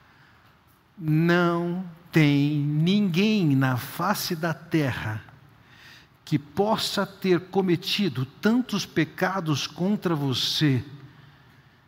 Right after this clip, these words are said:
que sejam mais numerosos do que os pecados que você cometeu contra Deus. Ou seja,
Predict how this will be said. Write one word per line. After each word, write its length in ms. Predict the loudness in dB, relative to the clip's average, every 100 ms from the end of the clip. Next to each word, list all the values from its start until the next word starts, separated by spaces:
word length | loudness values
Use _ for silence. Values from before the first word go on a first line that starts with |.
| _ _
que 160 | -4 -2
sejam 360 | 4 4 6
mais 440 | 4 4 4 4 4
numerosos 640 | 4 4 4 4 2 2
do 100 | 0 -2 -2
que 120 | -4
os 120 | -2
pecados 640 | -2 -2 0 -4 -2 -2 -2
que 120 | -2
você 440 | -2 -2 -2 -2
cometeu 720 | -4 -4 -2 -2 0 -2 -2 -8 -18 -12
contra 300 | -8 -6 -6
Deus. 520 | -8 -8 -12 -14 -20 _ _ _ _ _ _ _ _ _ _ _ _ _ _ _ _ _ _ _ _ _ _ _ _ _ _ _ _ _ _ -20 _ _ _ _ _ _ _ _ _ _ _ _ _ _ _ _ _ _ -8
Ou 120 | -4
seja, 560 | -2 2 4 4 0